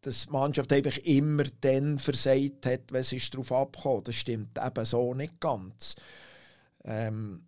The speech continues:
es hat sehr wahrscheinlich im Spiel sechs der Killerinstinkt gefehlt, ja, das gebe ich zu. Aber dann im Spiel sieben würde ich nicht von Killerinstinkt reden.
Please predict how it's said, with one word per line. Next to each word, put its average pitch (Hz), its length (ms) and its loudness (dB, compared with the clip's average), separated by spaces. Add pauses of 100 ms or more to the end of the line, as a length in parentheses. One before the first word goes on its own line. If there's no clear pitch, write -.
(420)
es - 180 2
hat - 560 -4 (400)
sehr 147 300 4
wahrscheinlich 147 500 4
im 120 120 -2
Spiel 123 280 -4
sechs 131 440 0
der 131 80 -8
Killerinstinkt 127 920 -2
gefehlt, 117 480 -4
ja, 113 220 -4 (240)
das 127 200 -6
gebe 117 220 -6
ich 113 80 -10
zu. 143 340 4 (580)
Aber - 220 -6
dann 117 260 0
im 120 140 -4
Spiel 120 380 -2
sieben 117 540 -2 (320)
würde 113 420 -6
ich 110 40 -8
nicht 123 220 -8
von 135 140 -6
Killerinstinkt 131 1040 0
reden. 110 400 -4